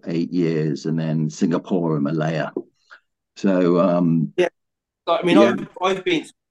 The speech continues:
Speaker 2: I, I lived in Southeast Asia for ten years, and, like, the food, the, the, the, the spiciness of the food there, but you've also got the s-, the multiple layers of taste.
Speaker 1: Yes, you need taste. You, you, you can't, it
Speaker 2: Yeah,
Speaker 1: can't
Speaker 2: and
Speaker 1: just be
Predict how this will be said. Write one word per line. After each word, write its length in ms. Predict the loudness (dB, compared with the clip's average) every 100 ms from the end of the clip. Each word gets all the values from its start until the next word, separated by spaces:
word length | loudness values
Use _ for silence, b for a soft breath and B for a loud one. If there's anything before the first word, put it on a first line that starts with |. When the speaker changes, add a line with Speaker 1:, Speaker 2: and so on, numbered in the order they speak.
| -8
Speaker 2:
I, 280 | -4 -2 -4
I 60 | -4
lived 240 | -4 -6 -10
in 80 |
Southeast 440 | -8 -8 -8 -10 -8
Asia 260 | -8 -8 -16
for 100 | -12
ten 180 | -4 0
years, 260 | 0 0 -4
and, 80 | -12
like, 140 | -12
the 60 | -14
food, 360 | -4 -2 -2 -6
the, 80 | -12 -14 -12
the, 180 | -8 -8 -10 _ -14
the, 140 | -14 -14 _ _
the 80 | -8
spiciness 680 | -6 -2 -2 -2 -2 -4 -6
of 100 | -14
the 80 | -14
food 440 | -6 -6 -6 -8 -6
there, 200 | -4 -4
but 140 | -6
you've 160 | -10 -6
also 300 | -6 -6 -8 -6
got 140 | -6
the 80 | -6
s-, 180 | -8 -6
the 80 | -4
multiple 540 | 0 -2 -2 -6 -2
layers 360 | 0 0 -2 -6
of 80 | -12
taste. 560 | -8 -8 -8 -12 -20 _ _ _ _
Speaker 1:
Yes, 320 | 0 2 2 2
you 60 |
need 220 | 2 2
taste. 400 | 0 -2 -2 -4
You, 240 | -4 -2 0
you, 240 | 0 0
you 160 | -2 -6
can't, 380 | -6 -2 -2 -2
it 100 | 2
Speaker 2:
Yeah, 80 | 4
Speaker 1:
can't 120 | 4
Speaker 2:
and 80 | 2
Speaker 1:
just 180 | -2 -2
be 140 | -4